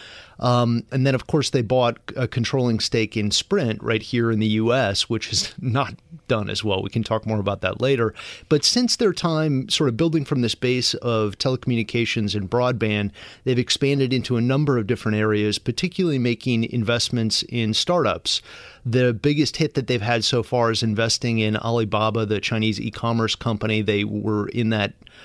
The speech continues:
uh, company very, very early on, uh,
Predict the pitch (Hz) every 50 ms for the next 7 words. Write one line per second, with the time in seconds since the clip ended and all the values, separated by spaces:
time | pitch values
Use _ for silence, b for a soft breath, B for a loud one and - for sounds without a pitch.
0 | B B B - 113 110 107 - - 135 123 110 113 110 98 120 123 123 123 110
1 | 117 113 113 110 - 123 120 117 117 113 110 110 117 113 113 117 113 110 110 -
2 | - - - 113 110 104 104 101